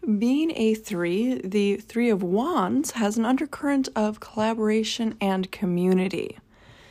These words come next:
This card reminds us that we cannot achieve success on our own, but we must be willing to work with others to build relationships and to create synergies that will help us achieve our goals.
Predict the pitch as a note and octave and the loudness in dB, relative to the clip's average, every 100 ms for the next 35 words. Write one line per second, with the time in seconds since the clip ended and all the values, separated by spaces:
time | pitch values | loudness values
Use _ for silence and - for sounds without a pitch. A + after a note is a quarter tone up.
0 | - - _ - C4+ - - - F3+ F#3 | -20 -20 _ -2 -2 -2 -4 0 2 2
1 | A3 G3+ F#3+ G3 G3 G3 F#3+ G3 G3 G3 | 2 4 4 4 2 0 -2 0 0 0
2 | G#3+ G3 B3 D#4 - F3+ - F3+ - F3 | 2 4 2 0 0 -2 -2 -8 -4 -4
3 | - E3+ E3 - - A#3 F#3+ F3 F#3 - | -4 -4 -4 -4 0 2 2 0 -4 -8
4 | - - - - A3+ A3+ A3 C4 - D#4+ | -20 -20 -6 2 4 6 6 4 0 2
5 | C#4 A3+ G#3 G#3 - G3 F#3+ F#3+ - F3+ | 4 4 4 2 2 2 2 -4 -2 0
6 | E3+ D#3+ - - F3+ F3 F3+ F3+ G#3+ B3+ | 0 0 -4 -6 -4 -2 -2 0 0 0
7 | - B3 A#3 - A3+ - - - - - | 2 2 2 -2 -4 -6 -12 -14 -20 -16
8 | - G3+ F#3+ F#3+ - G3+ G3 - D#4 E4+ | -2 2 2 0 0 0 0 0 0 2
9 | A#3 F#3 E3+ G3 G3 G3 F#3 G3 F#3+ F#3+ | 2 0 -2 -2 0 2 2 0 0 -2
10 | G3 - F#3 F3 E3+ E3+ A3+ G#3+ - - | -2 -2 0 0 0 0 0 0 -6 -10
11 | - | -12